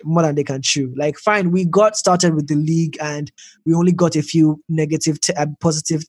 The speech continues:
tests, and so we thought, "Oh, why not just fly everyone across the world and pretend there's still a bubble?" Right? Like, it's ridiculous that we're at this point, and, like, I don't think anyone can be surprised all the things that are going on. I feel that people, when the lockdown started, a lot of people were easy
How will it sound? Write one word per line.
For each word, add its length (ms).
tests, 340
and 160
so 160
we 100
thought, 340
"Oh, 180
why 140
not 160
just 280
fly 220
everyone 240
across 300
the 80
world 260
and 120
pretend 340
there's 120
still 200
a 40
bubble?" 460
Right? 180
Like, 160
it's 180
ridiculous 640
that 280
we're 140
at 180
this 160
point, 520
and, 360
like, 340
I 60
don't 120
think 120
anyone 360
can 160
be 60
surprised 520
all 140
the 100
things 220
that 80
are 100
going 320
on. 280
I 80
feel 200
that 180
people, 480
when 160
the 60
lockdown 360
started, 380
a 40
lot 120
of 60
people 180
were 60
easy 300